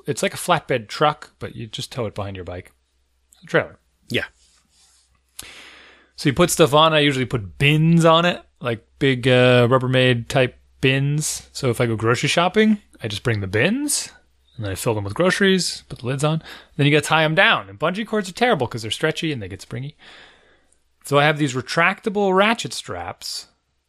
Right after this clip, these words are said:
Speaker 1: bolted to the side of the trailer. The retractable part is super important. And you can just extend 'em out, wrap 'em around the bins, hook 'em on the other side, crank 'em down, you're done. It's like a couple of steps. And when you unload it,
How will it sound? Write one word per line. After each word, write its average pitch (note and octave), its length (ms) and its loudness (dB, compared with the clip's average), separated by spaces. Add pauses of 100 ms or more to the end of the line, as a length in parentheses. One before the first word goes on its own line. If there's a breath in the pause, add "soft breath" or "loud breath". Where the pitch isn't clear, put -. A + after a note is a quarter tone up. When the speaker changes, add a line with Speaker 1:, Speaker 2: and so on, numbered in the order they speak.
(260)
Speaker 1:
bolted D#3+ 480 2
to D3+ 100 -2
the C3+ 100 0
side C#3 280 2
of C#3+ 40 0
the D#3 60 -4
trailer. F#2+ 500 -8 (1800)
The C#3 80 -4
retractable B2+ 480 0
part B2 160 2
is G2+ 60 -2
super A2+ 200 -2
important. G2+ 380 -4 (180 loud breath)
And D3 120 4
you D#3+ 60 6
can E3 100 6
just D3+ 180 2
extend C#3 360 0
'em F#3+ 120 0
out, F3 240 4
wrap A#2+ 160 -2
'em C#3 60 -2
around F3 120 0
the F#3 60 -4
bins, C#3+ 280 2
hook D3 220 0
'em C#3+ 60 2
on C#3 60 2
the D3 60 4
other D#3+ 80 4
side, C3 380 0 (160)
crank C3 220 0
'em D3+ 80 -4
down, A2 180 -2
you're B2+ 100 -2
done. F#3+ 220 0 (720)
It's - 100 -16
like B2 160 -8
a - 260 -20
couple C#3+ 280 -4
of C3 80 -6
steps. - 460 -6 (1600)
And D#3+ 120 2
when D3+ 100 6
you C#3+ 120 6
unload D3+ 400 8
it, D3 380 2